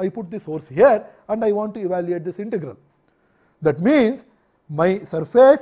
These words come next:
is going to enclose this integral. If I were to enclose this integral, this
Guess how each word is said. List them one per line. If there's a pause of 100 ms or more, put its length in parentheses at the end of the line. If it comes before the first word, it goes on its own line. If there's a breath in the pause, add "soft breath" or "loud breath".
is
going
to
enclose (120)
this
integral. (1080)
If
I
were
to
enclose
this
integral, (160)
this